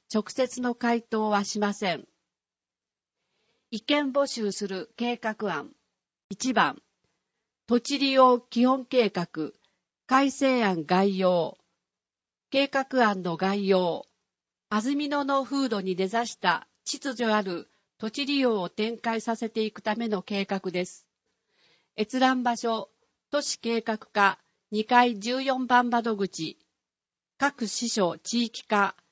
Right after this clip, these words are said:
市ホームページ。募集期間、当日消印有効。十一月二十四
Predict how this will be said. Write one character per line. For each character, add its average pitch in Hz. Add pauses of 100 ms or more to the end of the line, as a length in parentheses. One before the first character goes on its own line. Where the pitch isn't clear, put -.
(280)
市 -
ホ 247
ー -
ム 240
ペ 220
ー 175
ジ。 165 (640)
募 220
集 269
期 -
間、 180 (480)
当 262
日 247
消 233
印 240
有 226
効。 208 (540)
十 247
一 269
月 254
二 262
十 233
四 185